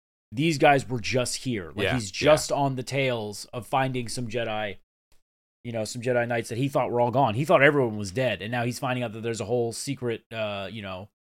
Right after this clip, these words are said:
Speaker 1: underground railroad of Jedi.
Speaker 2: What gets me, too,
Speaker 1: Mm.
Speaker 2: is if you think about it, the Jedi at that time prior were a grandiose, like, force, you know? They were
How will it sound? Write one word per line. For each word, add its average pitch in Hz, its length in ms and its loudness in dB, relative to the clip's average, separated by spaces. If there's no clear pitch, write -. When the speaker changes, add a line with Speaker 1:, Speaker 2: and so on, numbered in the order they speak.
Speaker 1:
underground 135 460 2
railroad 123 440 4
of 107 100 0
Jedi. 101 520 0
Speaker 2:
What 139 140 0
gets 180 160 4
me, 175 120 0
too, 160 220 2
Speaker 1:
Mm. - 40 0
Speaker 2:
is 113 80 -4
if 113 80 -10
you 110 80 -8
think 156 220 -6
about 98 300 -2
it, 90 120 -6
the 104 400 -2
Jedi 104 760 4
at 107 180 2
that 107 220 0
time 101 480 0
prior 95 560 0
were 127 600 4
a 113 100 0
grandiose, 113 1080 0
like, 101 460 -4
force, - 560 0
you 104 80 -4
know? 104 200 0
They 117 180 2
were 117 260 4